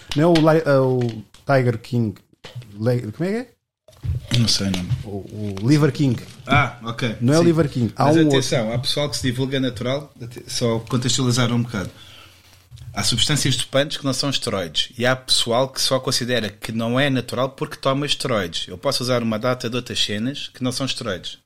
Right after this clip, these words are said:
Speaker 2: mas já fazem de mim um não natural. É doping.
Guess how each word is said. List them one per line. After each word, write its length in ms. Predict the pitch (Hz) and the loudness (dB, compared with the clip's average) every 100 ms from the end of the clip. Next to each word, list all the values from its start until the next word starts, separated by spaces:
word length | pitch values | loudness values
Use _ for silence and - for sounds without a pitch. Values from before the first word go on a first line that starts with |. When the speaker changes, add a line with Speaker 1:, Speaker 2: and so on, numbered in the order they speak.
| _ | _
Speaker 2:
mas 120 | 104 104 | -4 -2
já 100 | 107 | 0
fazem 320 | 117 113 113 | 0 -2 -2
de 60 | |
mim 240 | 113 139 131 | 0 -2 -2
um 100 | 123 | -4
não 280 | 113 120 123 | -2 0 0
natural. 480 | 127 123 113 82 - _ - | -2 -6 -10 -10 -12 _ 0
É 120 | 135 | 2
doping. 400 | 139 117 90 | 4 2 -4